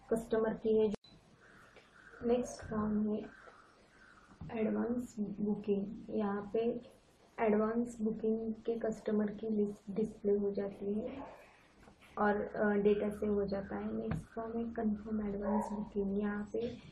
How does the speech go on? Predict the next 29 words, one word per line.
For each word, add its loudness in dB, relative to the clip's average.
अ, 0
जिसने 2
जिसने -2
एडवांस -2
बुकिंग 0
किया 0
है -2
उनका 2
पूरा 2
डेटा 4
हम 4
यहाँ 2
पे, 0
अ, 0
सेव 4
रख 2
के 2
कन्फर्म 2
बुकिंग 0
कर 2
सकते -2
हैं। 0
यहाँ -2
पे 0
आ 0
जाएगा, 0
अ, -8
पूरा 0
कस्टमर 0